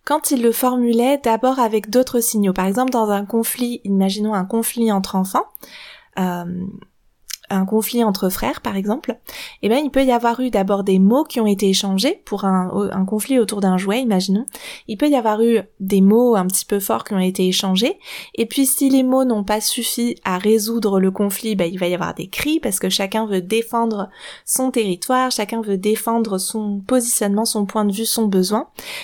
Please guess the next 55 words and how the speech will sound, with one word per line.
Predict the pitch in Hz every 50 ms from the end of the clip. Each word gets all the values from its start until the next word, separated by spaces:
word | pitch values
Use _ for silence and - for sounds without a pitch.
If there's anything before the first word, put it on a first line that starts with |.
| - -
Et | - 226
puis | - 247
si | 233 - - - 285
les | 277 262 247
cris | - - - 254
ne | 247 233
résolvent | 208 208 208 196 220 208 208 202 190 196 190
pas | 190 220 214 214 214 - -
la | 196 196 190
situation, | 190 - 196 - - 190 190 190 - 202 202 190 190 - - - - _ _ _ _ _ _ _ -
et | 190
c'est | 185 - -
rarement | 170 170 170 180 180 180
le | 190 190
cas, | 196 208 202 208 - - -
<laughs> | - 202 190 196
donc | 196 180 208 262 269 247 233
forcément | - 196 190 - - 214 202 196 196
ça | 196 - 190 180
va | 180 180
aller | 180 180 202 214 -
à | - 185
l'étape | 185 196 220 226 - 233 214 190
d'après, | 190 180 185 - - - - - - - - - -
ça | - - 220
va | 208 208
être | 220 220 - 220
des | 208 196 202 202
gestes | 208 220 226 226 - 208
de | 196 196 190
menace, | 180 180 196 226 240 240 226 233 311 359 - - - - - - - - _ -
et | - 208 208
là | 214 240 254 254
encore, | 247 233 - 247 247 247
si | - - 220
on | 196
n'a | 190 190 185
pas | 190 220 226 - -
un | 233 233
qui | 233 - - 220
cède | - - - 233 220 220 214
face | - - 202 190 190 -
à | 202 196
l'autre | 190 208 214 214 208 - - - -
dans | 185 185 180
ce | 180 -
rapport | - - 202 196 196 220 214
de | 214 214
force | 202 202 226 214 214 -
qui | -
est | 190
en |
train | 190 - 208 202
de | 196
s'installer, | 196 196 180 - - 175 175 185 240 339